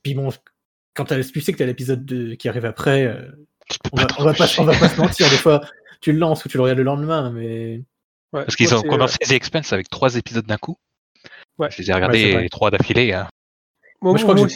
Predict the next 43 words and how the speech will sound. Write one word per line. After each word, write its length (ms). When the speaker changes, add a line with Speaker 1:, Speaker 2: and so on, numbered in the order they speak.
Speaker 3:
aussi, 80
hein. 80
Speaker 1:
je 40
crois 100
Speaker 3:
Moi 80
Speaker 1:
que 60
j'ai 60
Speaker 3:
aussi, 60
Speaker 1:
pas 60
Speaker 3:
j'avoue, 120
Speaker 1:
co-, 60
je 40
Speaker 3:
hein. 40
Speaker 1:
crois, 160
je 80
crois 120
que 60
j'ai 60
pas 120
Speaker 3:
<laughs> 0
Speaker 1:
commencé 300
tout 120
de 40
suite, 280
moi, 180
et 20
du 120
coup, 120
j'en 140
ai 80
peut-être 160
cinq 240
à 20
me 60
faire 240
tout 80
de 60
suite, 300
un 40
truc 180
du 80
genre. 220
Speaker 3:
Mm. 40